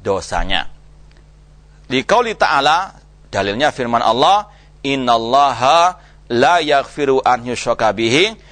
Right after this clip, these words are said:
wa yaghfiru ma duna dzalika liman yasha." Sesungguhnya Allah tidak mengampuni dosa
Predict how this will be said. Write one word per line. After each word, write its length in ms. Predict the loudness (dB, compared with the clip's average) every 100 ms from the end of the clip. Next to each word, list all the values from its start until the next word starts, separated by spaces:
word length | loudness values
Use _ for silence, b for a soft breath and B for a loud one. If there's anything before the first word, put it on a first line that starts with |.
| b -4
wa 240 | 0 2
yaghfiru 400 | 2 -2 -4 -6
ma 240 | -2 -2 -2
duna 320 | -4 0 0
dzalika 480 | 2 0 0 -2 -2
liman 240 | -2 -2
yasha." 400 | 0 0 0 -2 -8 b b b
Sesungguhnya 480 | -6 -4 -2 -2 0
Allah 320 | 2 2 0
tidak 240 | 2 -2 -2
mengampuni 560 | 0 0 0 -2 -2
dosa 240 | 0 0